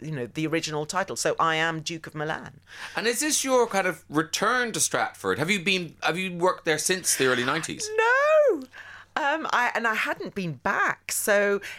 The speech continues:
Speaker 1: it was very strange for me because everything was very familiar, but also had really changed. And also, strangely,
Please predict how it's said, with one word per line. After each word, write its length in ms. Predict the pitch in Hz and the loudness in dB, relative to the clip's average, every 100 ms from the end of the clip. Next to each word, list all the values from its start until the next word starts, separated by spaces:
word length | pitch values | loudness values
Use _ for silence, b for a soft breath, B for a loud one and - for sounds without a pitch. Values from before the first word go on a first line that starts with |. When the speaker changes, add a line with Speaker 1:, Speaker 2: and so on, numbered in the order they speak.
| - | -4
Speaker 1:
it 200 | 240 - | -2 0
was 260 | 220 175 170 | 0 0 -6
very 540 | 160 226 240 247 220 | 0 4 6 4 0
strange 520 | - 185 180 226 208 | 0 0 2 0 -2
for 120 | - | -2
me 280 | 151 120 90 | -2 -4 -6
because 640 | 107 143 185 160 160 156 - | -8 -2 2 4 4 0 -2
everything 440 | 196 226 214 196 | -4 -4 -6 -4
was 160 | 170 131 | -4 0
very 240 | 165 160 | 0 0
familiar, 760 | - 160 156 165 160 185 226 226 | -4 -4 -2 0 0 0 0 0
but 140 | 180 - | -2 0
also 340 | 208 - 151 | 0 2 0
had 220 | 143 135 | -2 -6
really 380 | 139 170 160 139 | -4 -2 -2 -4
changed. 760 | - 151 127 120 156 202 - - B B B B _ | -2 -2 -2 -4 -6 -4 -4 -6 B B B B _
And 220 | 214 208 | -6 -4
also, 280 | 240 311 180 | -4 -2 -2
strangely, 800 | 156 - 139 131 - 117 123 | -2 -2 -4 -4 -6 -6 -6